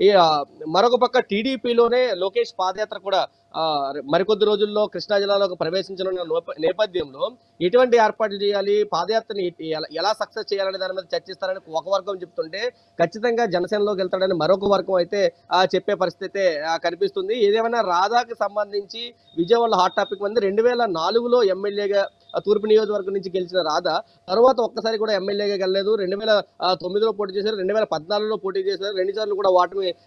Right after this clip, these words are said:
ఆ, చెందిన పరిస్థితి. రెండు వేల పంతొమ్మిదిలో కనీసం పోటీ కూడా ఆయన చేయలేని పరిస్థితి. అయితే రెండు వేల ఇరవై నాలుగులో ఖచ్చితంగా ఏదో ఒక ప్రాంతం నుంచి పోటీ చేయాలి. ఇప్పటికే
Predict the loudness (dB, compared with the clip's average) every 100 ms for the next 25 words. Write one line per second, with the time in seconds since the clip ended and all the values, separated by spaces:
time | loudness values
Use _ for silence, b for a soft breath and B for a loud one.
0 | 2 2 2 0 0 0 -2 -4 -8 -2
1 | 0 2 4 4 4 0 -2 -4 -4 -4
2 | -4 -4 -4 -6 -8 -4 -2 -2 b b
3 | 0 2 0 0 0 -2 0 2 4 4
4 | 4 4 6 6 4 2 2 2 2 2
5 | 0 0 -4 -6 -4 -4 -4 -6 _ b
6 | b 4 4 4 2 0 0 -2 -4 -4
7 | -4 -2 -4 -2 -4 -4 -4 0 0